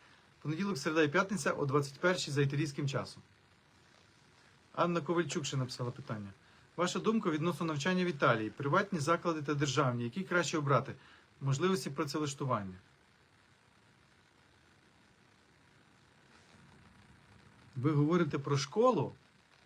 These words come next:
чи про інститут? Незалежно в тому, де ви вчитеся, на мій погляд,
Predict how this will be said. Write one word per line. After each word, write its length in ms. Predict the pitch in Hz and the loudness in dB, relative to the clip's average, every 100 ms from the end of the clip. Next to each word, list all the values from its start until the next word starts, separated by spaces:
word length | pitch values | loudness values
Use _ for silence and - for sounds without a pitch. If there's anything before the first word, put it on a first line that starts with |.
| _ _ _ _ | _ _ _ _
чи 180 | - 170 | -4 -4
про 320 | 139 165 165 | 0 0 0
інститут? 600 | 165 143 - 147 156 123 - - _ _ _ _ _ _ _ _ - | -2 -6 -6 -4 -2 -2 -6 -20 _ _ _ _ _ _ _ _ -6
Незалежно 580 | 139 160 196 220 185 180 | -2 0 4 4 4 -2
в 60 | |
тому, 460 | - 196 185 160 135 135 | 0 2 2 2 -4 -8
де 260 | 117 151 165 | 0 4 4
ви 100 | 156 | 2
вчитеся, 640 | 139 143 190 208 - 135 139 | -2 0 0 0 0 -4 -6
на 120 | 131 | -4
мій 160 | 147 170 | 0 0
погляд, 400 | 139 185 160 147 | 0 2 2 0